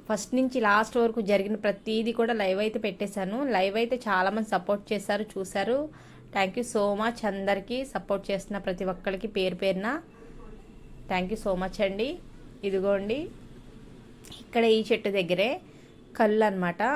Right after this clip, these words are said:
ఆ కుండల్లో కళ్ళు పోసేసి ఉంచుతారు. అమ్మవార్లందరూ ఊరంతా తిరిగేసి వచ్చాక ఆ కళ్ళు <coughs> తల మీద పెట్టుకుని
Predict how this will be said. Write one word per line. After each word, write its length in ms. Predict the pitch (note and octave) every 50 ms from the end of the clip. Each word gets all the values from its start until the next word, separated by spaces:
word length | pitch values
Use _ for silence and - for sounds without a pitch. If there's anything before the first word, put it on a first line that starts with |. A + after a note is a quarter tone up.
| D#4 - - - - - G3+
ఆ 20 | G#3 G#3 G#3 -
కుండల్లో 460 | - A3 G#3 G#3+ A3 A3 A3 A3 B3 C4 C4+ -
కళ్ళు 220 | G#3+ G3+ G3 G#3 G3+ G#3
పోసేసి 420 | G#3 G#3 G3+ - G#3 G3 G3 - C#4 C4
ఉంచుతారు. 500 | A3 G3 G3 G#3+ F#3 - G3 F#3 F3+ G#3+ C4 C#4+ - - G3+
అమ్మవార్లందరూ 760 | G#3 G#3 G#3+ G#3+ A3 A3 G#3+ G#3+ G#3 G3+ G3 G3+ G#3 A3 A3+ A3 G#3
ఊరంతా 340 | G3+ G3+ G#3 G#3 G#3 G#3+ G#3+ G#3 -
తిరిగేసి 340 | G3 F#3 F3+ F#3+ G3+ G3+ G3+ F#3+
వచ్చాక 420 | F3+ F3+ - - G3+ G3 G3 - B3 D4 E4+ F4 - - - - - - - - - - - -
ఆ 20 | A3 A3 - -
కళ్ళు 300 | A#3 A3 A3 A3+ A#3 A#3+ - - - - - - - - - - - - - - - - - -
<coughs> 300 | - - - - B3 - - - - - - - - - - - - - - - - -
తల 140 | A#3+ A3+ G#3+ G#3 A3
మీద 120 | A#3+ A#3 B3 A#3+
పెట్టుకుని 460 | A3+ G3+ - A3 - A3 A3 B3 D4